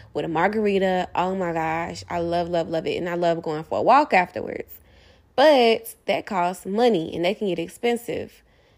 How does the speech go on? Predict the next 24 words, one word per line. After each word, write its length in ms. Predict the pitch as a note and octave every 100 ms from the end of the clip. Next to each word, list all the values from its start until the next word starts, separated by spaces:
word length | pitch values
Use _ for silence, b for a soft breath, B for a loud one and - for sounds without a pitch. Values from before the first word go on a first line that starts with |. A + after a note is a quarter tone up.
| b
So 460 | - G3 F#3+ F#3+ -
I've 220 | D3+ F#3
decided 680 | G3 F#3+ - G3+ C4 A#3+ G#3+ -
to 140 | -
actually 320 | F3 G3 F#3+
take 200 | F#3 F3+
a 80 | E3
break 260 | E3+ D#3 F#3+
from 160 | A3+ -
alcohol, 680 | E3 - A3 A3+ A#3+ C4 C4+ B B B B B B -
and 360 | F#3+ F#3+ F#3
I've 220 | - F3+ F3+
decided 560 | F3+ - E3+ F3 F3 - -
to 540 | F#3+ F3 E3+ E3+ E3+ - _
start 680 | - - F3+ F3 E3+ - - -
making 400 | F#3 E3+ F#3 F3+
my 160 | E3 -
own 560 | E3 E3 E3 E3+ F3
meals. 540 | A3+ G4+ A3+ - - _ b b b b
And 260 | F#3 F#3+ F3+
that's 340 | F#3 F3+ -
been 400 | - G3 F3+ E3+ E3
very 880 | E3 F#3 G#3+ G#3+ F#3+ E3 D#3+ D#3+ G3
helpful 600 | F#3 D3+ - D3+ D#3+ -